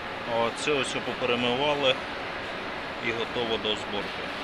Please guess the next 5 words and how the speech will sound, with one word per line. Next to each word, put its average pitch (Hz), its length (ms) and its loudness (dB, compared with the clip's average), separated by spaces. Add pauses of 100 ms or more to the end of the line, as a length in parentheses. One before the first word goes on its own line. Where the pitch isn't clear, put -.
(2250)
Ось, 117 180 -2
о, 127 40 0 (100)
дивіться, 120 360 0
скільки 123 420 -6
продвинулись 117 560 -4